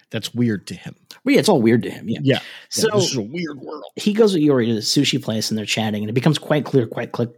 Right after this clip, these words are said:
Speaker 2: quickly that Yori's son is the one that Bucky killed. And while they're there, there's a cute waitress at the sushi place, and Yori does his old man meddling and asks her out on Bucky's behalf. Um,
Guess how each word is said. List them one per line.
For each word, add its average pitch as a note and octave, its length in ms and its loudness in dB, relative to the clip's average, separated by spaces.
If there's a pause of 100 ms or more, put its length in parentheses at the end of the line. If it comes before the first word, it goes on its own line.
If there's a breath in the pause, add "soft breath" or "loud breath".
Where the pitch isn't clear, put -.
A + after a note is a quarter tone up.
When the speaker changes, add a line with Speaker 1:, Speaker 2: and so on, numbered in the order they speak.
Speaker 2:
quickly - 280 2
that G#2 180 -6 (160)
Yori's A2 320 -2
son G2 140 -6
is F#2+ 100 -8
the G2+ 40 -10
one F#2 120 -10
that - 220 -16
Bucky - 220 -14
killed. F#3+ 300 0 (560 loud breath)
And D#3 260 2
while D#3+ 160 2
they're E3+ 160 4
there, D#3+ 540 2
there's C3+ 300 0
a C#3 100 2
cute E3 340 -2
waitress D3 480 0
at A#2+ 120 -2
the A#2 60 -8
sushi E3 440 0
place, A2+ 500 -4
and B2 280 2
Yori C3 320 0
does B2+ 240 0
his B2 180 2
old B2 280 -2
man A#2 320 2
meddling A2+ 560 -2 (340 loud breath)
and A2+ 200 -2
asks - 640 -4 (380)
her C3 260 -4
out A2+ 320 -2
on A2 220 -2
Bucky's G#2+ 400 -6
behalf. - 760 -10 (600 soft breath)
Um, F3 460 -8